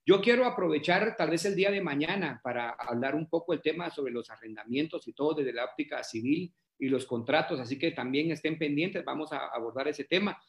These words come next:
Doctor, te mando un abrazo, te quiero agradecer por tu, tu espacio, por tu apoyo, agradecerte, eh, definitivamente por ser parte del proyecto de lo que queremos llegar a hacer a nuestra Facultad de Derecho, de llegar a cambiarla, que exista una política académica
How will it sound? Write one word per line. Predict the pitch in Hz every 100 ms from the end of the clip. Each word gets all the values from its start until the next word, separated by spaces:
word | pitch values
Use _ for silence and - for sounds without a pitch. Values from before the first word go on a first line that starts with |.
| _ -
Doctor, | 147 156 220 214
te | 170
mando | 170 196 202 196
un | 190
abrazo, | 185 208 226 220 196 -
te | 147
quiero | 170 175 180
agradecer | 165 151 151 170 -
por | 156 -
tu, | 139 139 135 -
tu | 135
espacio, | 127 123 - 180 208 202 196 185 _ _ -
por | 151 147
tu | 131
apoyo, | 131 202 226 -
agradecerte, | 156 147 147 143 190 208 - 156 123 - -
eh, | 143 135 -
definitivamente | 139 135 139 127 170 180 185 196 185
por | 135
ser | 165 170
parte | 180 180 175
del | 147
proyecto | 139 156 175 196 - _ -
de | 160
lo | 156
que | 151 139
queremos | 139 185 190
llegar | 160 170
a | 180
hacer | 180 180
a |
nuestra | 170 - 135
Facultad | 123 - 117 156 170
de | 165
Derecho, | 143 139 180 202 185 _ _
de | 147 147
llegar | 139 196 254
a | -
cambiarla, | 170 175 262 285 - -
que |
exista | 147 220 226
una | 240 240 -
política | 170 208 - 240 180
académica | - 139 160 233 240 170 151